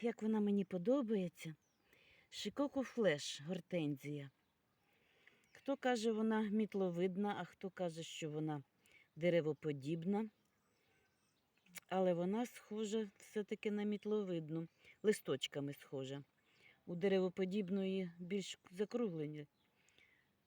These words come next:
листочки. Ну, будемо бачити. Побачимо. Це глід. Не знаю, буде цвісти, мабуть, ще ні, бо він маленький сильно.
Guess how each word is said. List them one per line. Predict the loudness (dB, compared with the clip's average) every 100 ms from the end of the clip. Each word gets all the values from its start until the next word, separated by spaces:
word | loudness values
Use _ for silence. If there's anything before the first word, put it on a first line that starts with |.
| _ _ _
листочки. | -10 -10 -6 -6 -6 -8 -8 -12 -16 _
Ну, | -10 -6 -4
будемо | -4 -2 0 0
бачити. | -4 -6 -10 -12 -16 -18 _ _ _ _ _ _ _ _ _ _ _ _ _ _ _ _ _ _ _ _ _ _ _ _ _ _ _ -20 _ _ -20 -20 _ _ _ _ _ _ _ _ -20 -20 -20 -20
Побачимо. | -18 -14 -16 -10 -12 -12 _ _ _ _ -20 -20 -20 _
Це | -4 0 0
глід. | -2 -2 0 0 -2 -12 _ _ _ _ _ _ _ -16
Не | -8
знаю, | -6 -4 -4
буде | -6 -6 -8
цвісти, | -8 -16 -14 -8
мабуть, | -8 -8 -12
ще | -12 -8
ні, | -8 -8
бо | -10
він | -10 -12
маленький | -14 -14 -16 -18 -20
сильно. | -20 -20 -20